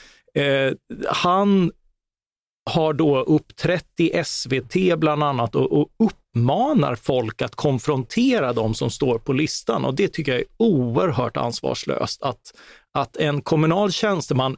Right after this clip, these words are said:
uppmanar folk att, att liksom skipa rättvisa vid sidan om, att, att opåkallat höra av sig och, och liksom, eh, ja, skälla på folk, eller vad är det nu man ska göra? Ska man,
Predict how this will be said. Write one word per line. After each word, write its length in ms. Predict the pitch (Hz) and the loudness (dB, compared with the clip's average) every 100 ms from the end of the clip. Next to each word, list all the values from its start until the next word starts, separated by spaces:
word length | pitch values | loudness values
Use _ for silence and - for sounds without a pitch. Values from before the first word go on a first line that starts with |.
| - | 0
uppmanar 880 | 202 - _ 123 127 185 220 196 185 | 0 0 _ 0 2 2 4 2 2
folk 520 | - 143 117 107 - | 0 0 0 -2 -6
att, 160 | 123 - | -6 -4
att 160 | - | -4
liksom 260 | 143 - 131 | -2 -2 -2
skipa 680 | - - 180 143 - 143 123 | -2 -2 0 0 -4 -6 -2
rättvisa 800 | 165 156 - 117 123 120 - 131 | -2 -4 -8 -4 -2 -2 -4 -2
vid 160 | 123 | -2
sidan 680 | - - 208 185 131 117 131 - | -4 -4 0 2 0 0 -4 -2
om, 420 | 196 262 139 113 127 | 0 2 0 0 -4
att, 200 | 120 - - - - | -6 -16 -20 -20 -6
att 220 | 151 - | -6 0
opåkallat 680 | 208 160 - 202 170 214 220 | 2 2 0 -2 0 0 0
höra 340 | - 196 165 165 | 0 2 2 0
av 420 | - 185 196 196 | 2 2 2 0
sig 580 | 160 - 185 180 180 - | -2 -2 0 2 2 2
och, 460 | 170 160 147 151 | 2 4 4 2
och 100 | 147 | 2
liksom, 520 | 143 135 151 135 123 123 | 0 0 -2 0 -2 0
eh, 340 | 131 - - - - | -2 0 0 -2 0
ja, 260 | 87 160 139 139 151 - - - | 0 0 -2 -4 -8 -10 -6 -4
skälla 440 | - 190 156 156 | -2 -2 0 0
på 160 | - 175 | 0 -2
folk, 400 | - 175 160 170 | 0 0 0 0
eller 140 | 151 | 0
vad 140 | 139 151 | 2 2
är 60 | |
det 80 | 156 | 2
nu 120 | 165 | 2
man 160 | 147 143 | 2 0
ska 140 | 151 | 2
göra? 400 | 160 165 135 170 | 2 2 2 0
Ska 140 | - 156 | 0 -2
man, 180 | 147 | -2